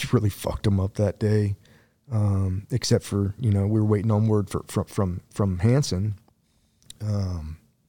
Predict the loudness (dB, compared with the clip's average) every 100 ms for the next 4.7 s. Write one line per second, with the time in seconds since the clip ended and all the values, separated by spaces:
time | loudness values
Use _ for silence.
0 | _ _ _ _ _ _ _ _ 2 4
1 | 6 4 6 6 8 6 4 4 4 4
2 | 2 2 2 0 0 0 0 -2 -12 -10
3 | -4 -2 -4 -6 -10 -14 _ _ -18 -12
4 | -10 -6 -4 -4 -8 -10